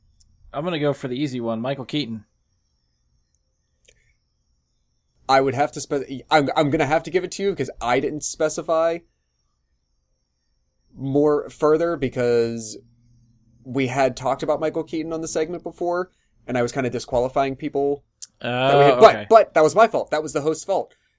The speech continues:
Speaker 2: See, this is a work in progress. This is how,
Speaker 1: <laughs>
Speaker 2: this is how art works. This is how it happens. You workshop these things.
Speaker 1: Live and in ster-, stereo.
Speaker 2: So yes, okay, so we have one connection.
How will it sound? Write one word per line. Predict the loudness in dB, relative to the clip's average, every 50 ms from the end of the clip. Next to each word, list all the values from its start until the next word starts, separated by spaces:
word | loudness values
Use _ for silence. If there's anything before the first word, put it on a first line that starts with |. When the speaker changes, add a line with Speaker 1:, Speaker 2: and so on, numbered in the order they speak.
| _ _ _ -6
Speaker 2:
See, | -4 -4 -2
this | -2 -6 -6
is | -6 -6
a | -4
work | -2 -2 -2 -4
in | -6
progress. | -2 -2 0 0 0 -4 -6
This | -8 -10 -10 -10
is | -6
how, | -2 0 4 6 6
Speaker 1:
<laughs> | 6 6 6 2 2 2
Speaker 2:
this | 0 -2 -2
is | 0 2
how | 2 2 2 2 -2
art | -4 -4 -4 -4
works. | -4 -6 -6 -6 -12 -20 -20 -20 _ _ _ _ _ _ _ _
This | -10 -8 -6
is | -2
how | 0 0 0
it |
happens. | 2 0 0 -2 -4 -10 -14 -14
You | -12 -6
workshop | -6 -6 -6 -4 -4 -4 -4
these | -6 -10 -12 -12
things. | -12 -14 -14 -18 -20 _ -10
Speaker 1:
Live | -4 0 4 6 6 6 6 2 0
and | -2 -2
in | -2 -2
ster-, | -4 -4 -2 -2 -2 -2 -4
stereo. | -6 -8 -6 -6 -6 -6 -6 -8 -8 -10 -14 _ _ _ _ _
Speaker 2:
So | -4 -2
yes, | 0 0 -2 -2 -4
okay, | -6 -4 -4 -4 -2
so | 0 0 0
we | 0 0 -2
have | -2 0 -2 -2 -2
one | -6 -8 -8 -8
connection. | -6 -8 -8 -8 -10 -14 -20 -20